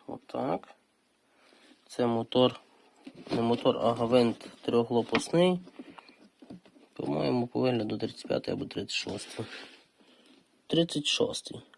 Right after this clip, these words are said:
Чотири тридцять шість на три. Руль металевий. Захист.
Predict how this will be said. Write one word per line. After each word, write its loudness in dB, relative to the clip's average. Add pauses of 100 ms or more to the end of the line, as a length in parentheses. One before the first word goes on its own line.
(1120)
Чотири 0
тридцять -12
шість 4
на 6
три. -4 (800)
Руль 0 (180)
металевий. 4 (1300)
Захист. -4